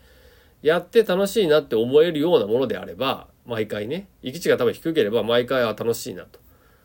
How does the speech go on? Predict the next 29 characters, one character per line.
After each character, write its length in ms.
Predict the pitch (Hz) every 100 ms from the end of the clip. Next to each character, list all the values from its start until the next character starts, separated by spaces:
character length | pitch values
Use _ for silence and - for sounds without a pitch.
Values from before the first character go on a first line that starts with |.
| _ _ _ -
う 200 | 104 92
ん、 40 |
毎 180 | 117 175
回 160 | 185 180
箸 200 | 202 -
転 200 | 131 131
が 120 | 156
し 100 | -
て 60 |
笑 220 | 95 98 120
え 40 |
る 160 | 139 143
と 140 | 107
は 60 | 87
思 100 | 92
わ 120 | 123
な 60 | 110
い 20 |
で 80 | 80
す 80 |
け 80 | -
ど、 280 | 104 104 90 - - - -
で 80 | 170
も 40 |
本 280 | 143 240 240
当 240 | 247 233
に、 320 | 240 226 113 -
あ 80 | 117
の、 260 | 110 107